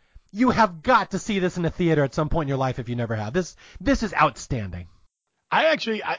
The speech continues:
Speaker 2: no, yeah, I actually think that, um, I was gonna say, just to kinda comment on that, like, the idea of, like, <laughs> the, the villain and how they brought it back, like I told you, I think it's something that you see before. Like, at the very beginning, like,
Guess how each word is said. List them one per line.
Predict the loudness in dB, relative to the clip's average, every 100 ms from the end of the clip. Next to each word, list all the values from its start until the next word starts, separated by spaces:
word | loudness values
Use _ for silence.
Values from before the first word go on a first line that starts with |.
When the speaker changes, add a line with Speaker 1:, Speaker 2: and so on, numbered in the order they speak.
| -2
Speaker 2:
no, | -2
yeah, | 0 -2
I | -2 -2
actually | -2 -4
think | -4 -4 -2
that, | 0
um, | 0 -2 -6 -12 -8
I |
was | -6 -4
gonna | -4
say, | -6
just | -6 -6
to | -2
kinda | -4 -2
comment | -4 -2 -2
on | -2
that, | -2 -2
like, | -4 -4 -14 -20 -20 -20 -20 -20 _ 0
the | 2
idea | 4 2 2
of, | 2
like, | 0 -2 -4
<laughs> | -6
the, | -4 -4 0
the | -2
villain | -2 -2 0 2 -2
and | -2 -4
how | -4
they | -4
brought | -4 -4
it | -4
back, | -6 -8 -6 -4
like | -2
I |
told | 0 2
you, | 2
I | 0
think | 0
it's | -2 -4
something | -2 0
that | -2
you | -2
see | -4 -2
before. | -2 0 2
Like, | 2 -2
at |
the | -2
very | 2 2
beginning, | 0 0 2 2 0
like, | -2